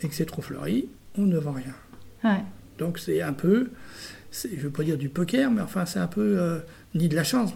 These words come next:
Speaker 1: Mais il faut quand même être, euh, euh, très bon techniquement pour arriver à, à l'avoir au bon moment.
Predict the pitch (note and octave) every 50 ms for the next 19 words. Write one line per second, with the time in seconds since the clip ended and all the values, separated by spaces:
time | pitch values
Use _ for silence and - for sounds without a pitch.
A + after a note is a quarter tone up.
0 | - - - F#3+ D#3+ D#3 E3+ E3 D3 D3+ D3 - - D#3+ D3+ D3 - D#3 D3 D3+
1 | E3+ F#3+ F3+ E3+ D3+ D3 C3+ C#3+ - - D3 C#3+ C3+ C3+ C#3 - - - - -
2 | - - - - - - D#3+ D#3+ D#3+ D#3+ D#3 D#3 D3+ - - E3 E3+ D#3+ E3+ F3
3 | E3+ - - C3 - - C3+ - - E3+ F#3 G#3+ G#3 F3 - F3 D3+ C#3 C#3 C#3
4 | C#3 C#3+ D#3+ F3 E3 D#3 C#3 C#3 C#3 C3+ C3+ C3+ - - - - - - - -
5 | - - - E3 C#3+ C#3 C#3+ C#3+ D#3+ F3 E3 D3+ D3 C#3 C#3 D3+ D3+ D3+ D3+ C#3+
6 | C3+ C3+